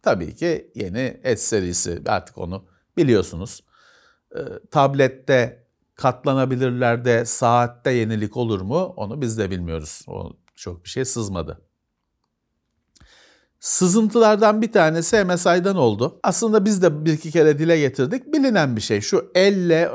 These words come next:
elde oynadığımız el oyun kon-, taşınabilir oyun konsolu mu? P C bazlı. Ben hani ofiste el Atari'si diyorum ama şimdi tabii öyle niteleyemeyeceğim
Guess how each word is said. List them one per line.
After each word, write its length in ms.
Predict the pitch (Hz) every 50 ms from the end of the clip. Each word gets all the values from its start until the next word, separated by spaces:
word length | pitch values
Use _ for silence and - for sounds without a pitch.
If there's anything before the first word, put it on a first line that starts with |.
| 147 143
elde 340 | 175 175 165 165 170 165 180
oynadığımız 800 | 175 156 143 135 127 117 123 123 123 131 147 160 160 - - - _ _ _ _ _ _ _ _ _ -
el 320 | 143 147 160 165 151 - - -
oyun 340 | 143 151 147 151 160 160
kon-, 280 | - - 131 120 113 113
taşınabilir 600 | - 127 123 - 147 139 131 131 127 131 156 147
oyun 240 | 135 131 143 156 147
konsolu 440 | 143 135 117 110 - 104 95 98 92
mu? 180 | 90 85 87
P 160 | - 113 113
C 280 | 107 - - 131 127 120
bazlı. 440 | 104 98 95 90 90 95 82 - _ _ _ _ - _ _ _ _ _ _ -
Ben 240 | 127 127 131 131 120
hani 260 | - 113 117 123 117
ofiste 440 | 117 120 117 - 123 113 - - 131
el 320 | 135 - 117 131 127 120 117
Atari'si 520 | 113 - 127 117 113 110 - - 127 123
diyorum 340 | 120 113 107 104 104 104 120
ama 240 | 135 143 127 120 113
şimdi 520 | - 127 120 113 110 107 107 104 - -
tabii 260 | - 107 104 101 104
öyle 400 | 87 104 110 107 104 104 101 101 - _ _ _ _ -
niteleyemeyeceğim 1200 | 120 120 117 127 117 113 117 117 120 117 110 107 104 101 101 95 101 98 95 95 92 - -